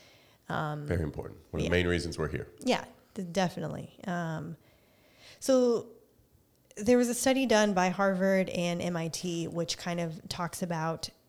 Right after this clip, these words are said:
Speaker 1: what the, the preferred age is to introduce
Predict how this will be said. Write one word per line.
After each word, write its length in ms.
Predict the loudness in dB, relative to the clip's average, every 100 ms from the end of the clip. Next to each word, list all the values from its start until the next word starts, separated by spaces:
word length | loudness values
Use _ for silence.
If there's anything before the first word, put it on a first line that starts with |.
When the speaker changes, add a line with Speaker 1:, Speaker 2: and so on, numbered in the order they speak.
| _
Speaker 1:
what 560 | -10 -2 2 2 -2 -6
the, 360 | -8 -2 -2 -2 -12 _ _ _ _ _ _ _ _ _ _ _ _ _
the 200 | -8 -4
preferred 500 | -2 -2 0 0 0 -2
age 340 | -4 -2 -4 -4
is 520 | -2 -2 -2 -4 -10 -8
to 640 | -6 -4 -4 -4 -4 -8 -12 _
introduce 680 | -6 -4 -4 -4 -4 -4 -6